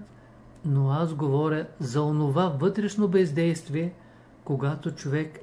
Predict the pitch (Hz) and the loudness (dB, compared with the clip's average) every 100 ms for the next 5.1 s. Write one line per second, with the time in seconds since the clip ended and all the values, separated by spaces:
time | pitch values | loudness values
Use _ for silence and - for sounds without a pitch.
0 | 147 123 120 143 170 180 190 165 - 165 | -6 -4 -4 -2 0 0 0 0 0 0
1 | 160 165 - 147 - 151 185 208 208 208 | 0 -2 -4 -4 -2 0 2 2 2 2
2 | 208 165 139 - 135 - - - - - | 2 0 0 -6 -12 -12 -20 -20 -20 -20
3 | - - - - - - - - - - | -20 -20 -20 -20 -20 -20 -20 -20 -20 -20
4 | - - 135 170 170 170 190 214 196 208 | -20 -8 0 0 0 0 2 2 2 0